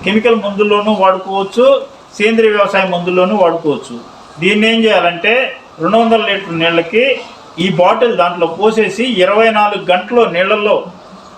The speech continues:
ఉన్న తర్వాత, నీళ్ళల్లో కలిసి, కలిపిన తర్వాత ఇరవై నాలుగు గంటలు అలా ఉంచిన తర్వాత మరుసటి రోజు ఇరవై నాలుగు గంటల తర్వాత నువ్వు కల-, కలిపి కొట్టుకోవాలనుకున్న ముందేదో దీంట్లో కలిపి పంట మీద పిచికారీ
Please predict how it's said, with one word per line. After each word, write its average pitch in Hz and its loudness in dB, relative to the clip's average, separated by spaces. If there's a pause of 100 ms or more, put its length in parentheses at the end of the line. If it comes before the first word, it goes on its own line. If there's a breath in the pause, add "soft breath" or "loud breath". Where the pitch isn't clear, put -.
(160)
ఉన్న 196 0
తర్వాత, 175 2 (380)
నీళ్ళల్లో 202 0
కలిసి, 175 -4 (100)
కలిపిన 185 -2
తర్వాత 160 0
ఇరవై 180 2
నాలుగు 170 0
గంటలు 214 0
అలా 175 2
ఉంచిన 170 -2
తర్వాత 170 0 (380)
మరుసటి 269 0
రోజు 160 0 (120)
ఇరవై 190 2
నాలుగు 202 0
గంటల 170 -2
తర్వాత 156 0
నువ్వు 185 -2
కల-, 175 -2 (280)
కలిపి 190 -2
కొట్టుకోవాలనుకున్న 185 -2
ముందేదో 175 0
దీంట్లో 185 -2
కలిపి 170 -2 (100)
పంట 190 -2
మీద 190 -2
పిచికారీ 156 -4